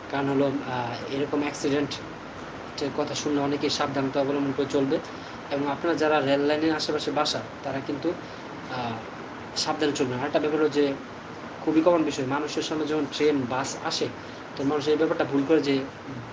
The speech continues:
ভয় পেয়ে মানুষ দৌড় দেয়। দৌড় না দিয়ে আপনি দাঁড়িয়ে পিছনে ফিরে আসেন, সামনে যাওয়ার দরকার নেই।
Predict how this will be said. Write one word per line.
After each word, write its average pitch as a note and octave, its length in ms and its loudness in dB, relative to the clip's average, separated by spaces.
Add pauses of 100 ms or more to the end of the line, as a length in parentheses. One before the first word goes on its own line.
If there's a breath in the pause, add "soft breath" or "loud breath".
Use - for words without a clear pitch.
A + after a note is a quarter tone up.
(120)
ভয় C3+ 220 2
পেয়ে E3 160 8
মানুষ C#3 260 -4 (120)
দৌড় D#3 240 8
দেয়। A2 100 -2 (720)
দৌড় C#3+ 200 4
না E3+ 160 4
দিয়ে E3+ 160 6
আপনি D#3+ 280 -2
দাঁড়িয়ে D#3 400 4 (580)
পিছনে F#3 340 4
ফিরে C#3+ 220 2
আসেন, F3 220 0 (260)
সামনে D3+ 540 2 (600)
যাওয়ার C#3+ 200 2
দরকার C#3+ 260 2
নেই। A#2 100 -2